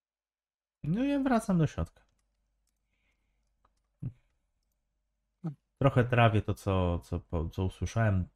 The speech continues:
trochę trawię jedzenie, trochę alkohol. I, i nie, nie mówię o tym reszcie towarzyszy.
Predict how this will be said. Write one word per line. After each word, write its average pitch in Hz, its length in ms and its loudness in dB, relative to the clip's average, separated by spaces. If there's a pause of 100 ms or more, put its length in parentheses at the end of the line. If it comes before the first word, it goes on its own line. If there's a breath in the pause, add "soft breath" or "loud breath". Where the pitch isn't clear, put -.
trochę 90 240 -6
trawię 85 300 -4
jedzenie, 85 480 -4 (1300)
trochę 85 240 -6
alkohol. 78 520 -8 (4000)
I, 90 340 -8
i 76 220 -8
nie, 101 280 -4
nie 101 140 6
mówię 82 340 4
o 78 40 0
tym 82 260 -10
reszcie - 340 -8
towarzyszy. 82 540 -10